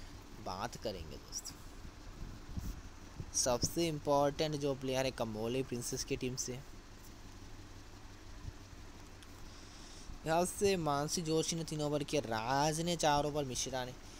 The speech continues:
यहाँ से पहले, यहाँ से परिहार पूजा सबसे पहले विकेट कीपिंग से अपने परिहार को लेंगे और पी राज को लेंगे। चार over bowling कर रही है।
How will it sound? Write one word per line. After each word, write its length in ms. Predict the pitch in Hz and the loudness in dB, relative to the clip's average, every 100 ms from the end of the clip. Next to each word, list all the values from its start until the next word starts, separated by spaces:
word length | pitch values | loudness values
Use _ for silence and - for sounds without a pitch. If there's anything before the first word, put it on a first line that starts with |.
| - - - | -12 -12 -2
यहाँ 180 | 196 220 | 2 4
से 460 | 220 - 233 226 226 220 | 2 6 8 8 6 4
पहले, 380 | 135 139 151 175 180 180 180 | 2 4 6 8 8 6 6
यहाँ 320 | 160 147 135 - - | 4 4 4 0 -2
से 220 | 170 165 - | 2 2 4
परिहार 920 | 127 113 127 131 - - 120 127 143 151 | 4 4 4 2 2 6 8 8 6 4
पूजा 520 | - 117 113 - 104 - - - - - - - | 0 -2 -2 -2 -4 -4 -8 -8 -8 -8 -10 -6
सबसे 460 | - 160 - - 190 | 0 0 0 2 2
पहले 400 | - 165 160 170 | 4 4 6 6
विकेट 380 | 156 151 - 175 | 4 2 2 0
कीपिंग 400 | - 160 156 156 | 2 0 0 -2
से 180 | 147 160 | -2 -2
अपने 320 | 117 123 135 147 - | -2 -2 -2 -2 0
परिहार 600 | 123 127 127 127 123 156 | 2 2 2 2 2 2
को 140 | - | 2
लेंगे 320 | 151 147 151 151 | 2 2 0 2
और 220 | 143 143 - | 2 2 0
पी 120 | 143 135 | 0 2
राज 320 | 113 117 - | 2 2 0
को 120 | 98 | -4
लेंगे। 180 | 85 85 | -6 -2
चार 320 | - 117 135 | 4 6 6
over 140 | 160 160 | 6 6
bowling 280 | 147 151 | 4 2
कर 120 | 151 139 | 0 0
रही 140 | |
है। 80 | 147 | 0